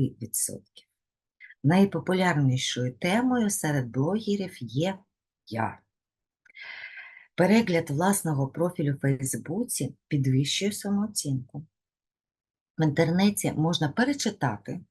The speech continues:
написаний текст, досконалити його,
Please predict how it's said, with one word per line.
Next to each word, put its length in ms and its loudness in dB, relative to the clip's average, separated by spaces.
написаний 680 -6
текст, 540 -6
досконалити 960 4
його, 580 -2